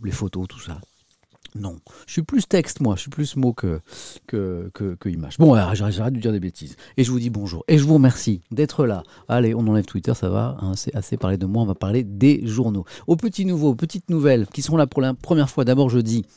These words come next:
merci. Oh, il est sympa ce message de Yonali. Bonjour Samuel, bonjour tout le monde. Aujourd'hui, c'est jeudi et je, et jeudi, souriez, la vie est belle. C'est cool. Télétravail avec le live de Samuel, me dit Aléol. Trop cool. Ah, ça me fait plaisir. The,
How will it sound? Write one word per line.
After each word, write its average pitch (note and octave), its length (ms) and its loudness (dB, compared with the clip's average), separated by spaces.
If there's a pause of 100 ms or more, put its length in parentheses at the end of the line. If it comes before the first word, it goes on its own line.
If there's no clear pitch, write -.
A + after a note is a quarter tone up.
(420)
merci. F3+ 680 4
Oh, C#4 160 -2
il C4 60 0
est A3 240 -2
sympa F3+ 260 -6
ce F3 100 -6
message E3+ 240 -6
de D#3+ 80 -2
Yonali. D#3 300 0
Bonjour C#3+ 240 -2
Samuel, D#3 260 -2
bonjour C#3+ 200 -2
tout - 80 -6
le D3+ 60 -2
monde. D#3 80 2
Aujourd'hui, D3 200 0
c'est D3 220 0
jeudi D3 400 0
et C#3 60 2
je, C#3 240 0 (380)
et C#3+ 140 4
jeudi, D3 320 0
souriez, E3+ 400 4
la D#3 140 6
vie D#3+ 180 2
est D3+ 80 6
belle. C#3+ 260 2
C'est C#3+ 140 0
cool. A3 400 6
Télétravail F3+ 480 6
avec D#3 160 4
le D#3+ 60 4
live F3+ 260 4
de E3+ 60 4
Samuel, G3+ 480 4
me D3+ 100 8
dit D#3+ 160 6
Aléol. F3+ 480 8
Trop - 220 -2
cool. B3+ 260 6 (280)
Ah, A#3+ 60 -4
ça - 120 -8
me - 20 -12
fait G#2+ 120 -12
plaisir. D#2 340 -12 (640)
The, A#2+ 320 -2